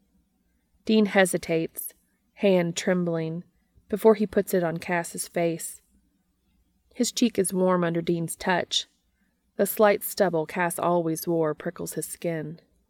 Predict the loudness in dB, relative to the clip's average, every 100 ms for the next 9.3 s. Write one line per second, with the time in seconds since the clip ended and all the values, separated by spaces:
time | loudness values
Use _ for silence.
0 | _ _ _ _ _ _ _ _ _ _
1 | _ _ _ -14 -10 -4 -4 -4 -12 -20
2 | _ _ _ _ 0 2 0 -2 -8 -6
3 | -6 -8 -16 _ _ _ -20 -2 0 0
4 | -4 -4 -4 -6 -6 -4 -4 -4 -4 -4
5 | -8 -8 -12 -16 -14 -6 -2 -2 -6 -14
6 | -12 -12 -8 -6 -6 -8 -12 -16 _ _
7 | _ _ _ _ _ _ _ _ _ _
8 | _ _ -10 -8 -8 -10 -8 -6 -6 -12
9 | -18 -20